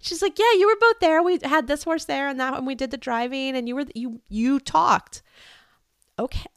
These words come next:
sh-, I guess. I, no idea. <laughs> We, so we met again, and, uh,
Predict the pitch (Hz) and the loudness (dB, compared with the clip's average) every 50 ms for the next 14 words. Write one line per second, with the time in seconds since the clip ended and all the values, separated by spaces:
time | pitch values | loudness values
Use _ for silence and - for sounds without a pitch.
0 | _ - - - - - - - - - - _ - 214 - - - 226 240 202 | _ -14 -10 -8 -6 -6 -8 -10 -12 -14 -16 _ -14 -10 -2 0 2 2 2 0
1 | 196 226 233 302 392 403 440 466 - - - - - - - - - - 202 196 | 0 0 2 2 2 2 0 -2 -4 -6 -10 -10 -10 -10 -10 -10 -10 -12 -8 -4
2 | 202 208 208 214 202 202 202 190 190 185 190 190 294 - - 403 403 320 - 403 | 0 2 4 4 4 4 2 0 -4 -4 -2 0 2 2 4 6 6 6 6 6
3 | 339 453 - - - - - - _ - 285 - - 302 277 285 285 233 240 226 | 6 6 4 4 0 -20 -20 -16 _ -12 -8 -6 -4 -4 -2 -2 -2 0 0 0
4 | 214 - 220 202 202 185 175 170 170 165 196 196 _ - - - - - 233 - | 0 0 -2 -6 -4 -4 -2 -4 -4 -6 -8 -18 _ -20 -20 -18 -18 -18 -12 -8
5 | - 214 208 196 196 185 170 165 | -8 -6 -4 -2 0 0 0 0